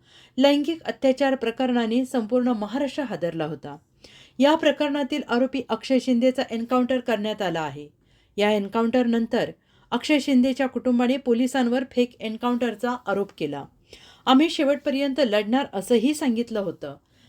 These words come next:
मात्र अक्षय शिंदेच्या आईवडिलांनी आता आपली भूमिका बदलली आहे. "आम्हाला या वयात कोर्टात येणं जमत नाही," असं त्यांनी म्हणत असमर्थता दर्शवली आहे. "आम्हाला खटला लढवायचा नाही," असंही त्यांनी म्हटलं आहे.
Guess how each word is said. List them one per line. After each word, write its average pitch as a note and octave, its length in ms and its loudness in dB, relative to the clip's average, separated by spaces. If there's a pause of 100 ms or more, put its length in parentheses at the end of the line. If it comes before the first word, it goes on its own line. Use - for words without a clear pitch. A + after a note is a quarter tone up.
(180)
मात्र A3+ 420 0 (180)
अक्षय A3+ 300 4
शिंदेच्या A#3 520 0
आईवडिलांनी G#3+ 760 -2
आता A#3 240 -2
आपली A#3 240 0
भूमिका A3 400 -2
बदलली E3+ 420 -2
आहे. D3 280 -8 (540)
"आम्हाला D4 380 4
या A#3+ 220 2
वयात C4+ 260 -2 (100)
कोर्टात A#3 380 0
येणं A3+ 300 -2
जमत F3+ 320 -6
नाही," D3+ 300 -10 (400)
असं A#3 240 2
त्यांनी B3 280 0
म्हणत G#3+ 460 -2 (340)
असमर्थता A#3+ 920 0
दर्शवली F3+ 540 -2
आहे. D3+ 300 -6 (560)
"आम्हाला C#4 340 6 (100)
खटला B3+ 420 -2
लढवायचा A#3+ 600 2
नाही," B3+ 320 0
असंही A3 380 -4
त्यांनी B3 280 -2
म्हटलं F3+ 340 -4
आहे. D3 260 -8